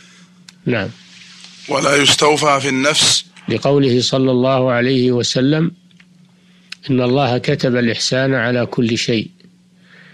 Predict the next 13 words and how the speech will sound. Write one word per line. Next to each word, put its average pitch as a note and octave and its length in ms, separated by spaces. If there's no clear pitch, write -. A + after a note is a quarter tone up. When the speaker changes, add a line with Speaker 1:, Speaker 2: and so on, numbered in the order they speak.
Speaker 1:
فإذا B2 460
ذبحتم C3 680
فأحسنوا B2 580
الذبحة، A2+ 560
وإذا B2 380
قتلتم C#3 760
فأحسنوا B2+ 640
القتلة، A2 480
وليحد B2 600
أحدكم B2 760
شفرته C3+ 640
وليرح C3+ 640
ذبيحته". A#2 800